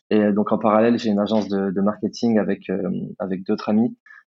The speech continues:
euh, qui, euh, consiste à accompagner essentiellement beaucoup de marques e-commerce, donc dans leur stratégie de, de croissance, donc beaucoup de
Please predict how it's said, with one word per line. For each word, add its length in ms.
euh, 340
qui, 240
euh, 260
consiste 440
à 40
accompagner 500
essentiellement 500
beaucoup 240
de 60
marques 260
e-commerce, 640
donc 140
dans 100
leur 180
stratégie 540
de, 280
de 120
croissance, 480
donc 120
beaucoup 320
de 300